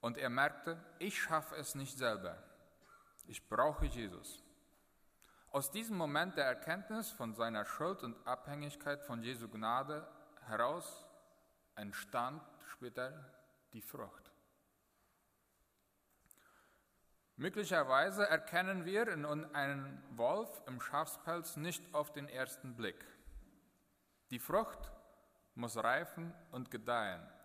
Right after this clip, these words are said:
Die Zeit wird lehren, denn christlich handeln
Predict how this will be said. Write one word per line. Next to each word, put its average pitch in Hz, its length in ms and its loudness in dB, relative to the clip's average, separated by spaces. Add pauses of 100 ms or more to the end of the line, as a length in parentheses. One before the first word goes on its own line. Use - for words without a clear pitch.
(1500)
Die 113 140 -8
Zeit 139 540 0
wird 131 240 0
lehren, 117 600 0 (1200)
denn 107 420 2 (440)
christlich 131 920 -4 (120)
handeln 135 640 0